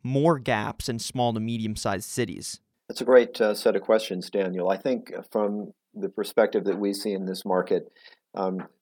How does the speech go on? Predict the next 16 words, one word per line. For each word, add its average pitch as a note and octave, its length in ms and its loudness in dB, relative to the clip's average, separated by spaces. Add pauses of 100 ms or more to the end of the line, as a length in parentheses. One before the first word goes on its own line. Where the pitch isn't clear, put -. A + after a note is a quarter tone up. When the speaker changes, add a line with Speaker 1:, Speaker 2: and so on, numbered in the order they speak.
(120)
Speaker 2:
I - 60 -10
think G2+ 260 -4
one A#2 240 2
of B2+ 60 4
the A2 80 2
big F#2 220 0
gaps F#2 360 0
is F2+ 140 -10
just G2 320 -6
general G2+ 460 0
awareness, F2+ 580 -2
particularly F#2+ 540 -4
in E2+ 140 -6
the E2 60 -8
smaller F2 560 -2
cities. E2 600 -6